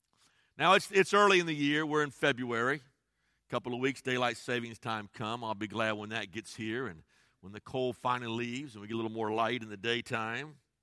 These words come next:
But there's a survey that was done about, uh, uh, resolutions. Resolutions.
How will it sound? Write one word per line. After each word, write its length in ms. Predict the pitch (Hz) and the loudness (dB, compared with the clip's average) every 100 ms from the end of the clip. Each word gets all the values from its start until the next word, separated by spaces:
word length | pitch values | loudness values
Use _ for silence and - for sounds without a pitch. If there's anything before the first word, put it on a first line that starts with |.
| _ _ _ _ _ _ - | _ _ _ _ _ _ -8
But 100 | 160 | 0
there's 160 | 180 | 0
a 100 | 175 | 0
survey 340 | - 233 233 185 | 4 8 10 8
that 100 | 160 | 4
was 160 | 143 | 0
done 460 | 110 143 135 170 202 _ _ _ _ _ _ - | 2 4 4 0 -8 _ _ _ _ _ _ -4
about, 600 | 139 135 151 151 147 - | -2 8 10 10 8 0
uh, 300 | 147 139 127 - _ _ _ _ - | 4 6 4 0 _ _ _ _ -10
uh, 600 | 123 117 110 107 110 107 - _ _ _ _ | -6 -2 -2 0 -2 -4 -10 _ _ _ _
resolutions. 1080 | - 165 165 160 156 143 - - - - - _ _ _ _ _ _ _ _ _ _ _ _ - | 2 4 4 4 2 2 -4 -18 -20 -20 -20 _ _ _ _ _ _ _ _ _ _ _ _ 2
Resolutions. 800 | 160 147 151 156 143 - 76 | 4 4 2 2 0 -4 -18